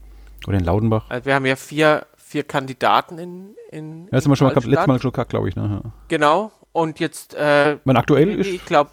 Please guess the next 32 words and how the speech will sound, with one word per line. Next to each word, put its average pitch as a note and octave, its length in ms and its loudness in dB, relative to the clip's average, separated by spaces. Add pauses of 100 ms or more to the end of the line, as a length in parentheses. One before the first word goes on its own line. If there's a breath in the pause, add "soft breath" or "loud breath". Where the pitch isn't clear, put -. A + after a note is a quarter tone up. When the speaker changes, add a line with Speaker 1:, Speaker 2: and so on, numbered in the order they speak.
(120)
Speaker 2:
morgen D3 420 2
Abend D3+ 440 -2
ist - 240 -6
hier D#3 160 4
Podiumsdiskussion D3 1400 -2
Speaker 1:
Ah, F#2+ 80 -14
okay. - 160 -4
Speaker 2:
in, B2 160 -6
in A#2 260 -8
Laudenbach, G3 760 0 (460 loud breath)
weil C#3 200 0
die D#3 320 -2
von D3 480 -4 (260)
Ortsteil D3 520 0
zu - 200 -6
Ortsteil D3 840 0 (520)
fahren. D#3+ 540 2 (720)
Also A#2 280 -6
die A2+ 180 -16
waren A2+ 180 0
jetzt A#2+ 140 -6
schon A2 200 -4
in, G2+ 300 -10 (1200 soft breath)
in, G#2 320 -12 (140)
in A2 240 -16
Wiesenfeld D#3+ 1120 -4
oder - 80 -6
Speaker 1:
Alle D3 160 6
vier D3 80 4
Speaker 2:
jedenfalls, E3 560 4
Speaker 1:
dann - 100 -4
mal. - 60 -16